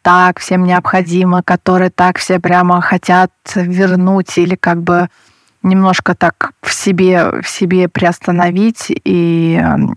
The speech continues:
заякорить, как это щас говорят.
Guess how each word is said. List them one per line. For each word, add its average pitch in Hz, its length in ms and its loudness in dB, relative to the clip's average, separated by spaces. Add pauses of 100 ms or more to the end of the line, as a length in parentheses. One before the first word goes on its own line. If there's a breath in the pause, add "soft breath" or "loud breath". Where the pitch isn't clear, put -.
заякорить, 180 1000 0
как - 200 -4
это 165 160 -4
щас 165 220 -4
говорят. 185 420 -2